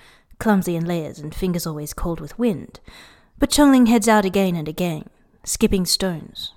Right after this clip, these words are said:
collecting crane feathers, and weaving silly sculptures from barren branches. He rides their little horse to town alone in a bout of independence, buys storybooks to read and candy to eat, with a heavy sack of coins that Wen Kexing tucks securely into his pocket.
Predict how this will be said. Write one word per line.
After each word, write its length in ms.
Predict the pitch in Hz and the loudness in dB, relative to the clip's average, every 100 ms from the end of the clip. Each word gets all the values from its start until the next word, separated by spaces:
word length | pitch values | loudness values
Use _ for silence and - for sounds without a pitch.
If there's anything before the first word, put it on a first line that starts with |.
| - | -10
collecting 420 | 190 170 - 156 | -8 -8 -10 -12
crane 260 | - 185 175 | -10 -10 -10
feathers, 460 | - - - - - - - _ | -14 -16 -14 -16 -16 -20 -20 _
and 100 | 294 | 0
weaving 260 | 294 269 226 | 2 4 2
silly 280 | - 240 180 | 2 0 0
sculptures 640 | - 202 185 - - - | -2 -2 -6 -6 -12 -12
from 160 | - 180 | -8 -6
barren 300 | 180 170 160 | -4 -4 -6
branches. 720 | 170 170 - - - - - _ - - _ _ _ _ - - | -6 -8 -10 -14 -14 -12 -14 _ -20 -20 _ _ _ _ -20 -6
He 120 | 311 | 2
rides 240 | 320 370 339 | 4 4 4
their 100 | 240 | 2
little 180 | 220 | 0
horse 280 | 190 208 175 | -4 -6 -8
to 100 | - | -8
town 280 | - 196 180 | -8 -6 -4
alone 280 | 165 170 156 | -4 -6 -6
in 120 | 147 | -10
a 40 | 151 | -8
bout 220 | 165 165 | -8 -8
of 80 | 165 | -8
independence, 800 | 156 - 190 165 - - - - _ _ _ _ | -8 -6 -6 -6 -10 -14 -16 -16 _ _ _ _
buys 180 | 254 240 | 2 4
storybooks 540 | - 254 233 185 147 | 2 2 0 -2 -8
to 140 | - 170 | -12 -12
read 260 | 156 - | -12 -14
and 160 | 156 147 | -14 -10
candy 320 | - 185 156 | -6 -6 -8
to 100 | - - | -12 -12
eat, 320 | 190 - - - - _ _ | -12 -12 -20 -20 -20 _ _
with 80 | 285 | 2
a 60 | 269 | 4
heavy 200 | 294 254 | 4 2
sack 280 | - 220 | 0 -2
of 120 | 165 - | -4 -4
coins 360 | 208 196 160 | -2 -2 -4
that 120 | - | -8
Wen 140 | 185 180 | -4 -4
Kexing 580 | - 160 - 202 170 - | -6 -8 -6 -6 -8 -10
tucks 220 | 185 - | -10 -10
securely 380 | 175 - 175 156 | -10 -8 -8 -10
into 180 | 147 | -14
his 100 | 123 | -14
pocket. 520 | - - - - - | -10 -8 -10 -14 -20